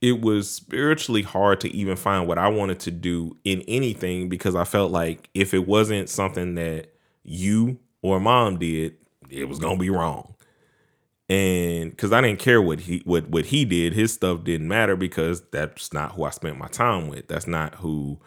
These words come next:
I was looking and, and hoping for validation from and the things that I wanted to do. It was y'all. It was, that was it. Like, I would talk with my friends, but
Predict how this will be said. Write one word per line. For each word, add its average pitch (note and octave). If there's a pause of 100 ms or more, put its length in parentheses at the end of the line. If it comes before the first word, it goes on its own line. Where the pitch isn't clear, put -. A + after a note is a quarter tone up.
(480)
I D#2
was E2
looking D#2+
and, D#2
and D#2 (180)
hoping G2
for F#2
validation F2+
from E2
and D#2+
the D#2+
things D#2+
that D2
I D2+
wanted D2
to -
do. G2+ (560)
It F#2+
was F#2
y'all. A#2
It D#2+
was, D#2+
that E2
was F2
it. F#2
Like, C#2
I D2+
would D2+
talk C#3+
with F#2+
my F2
friends, E2
but E2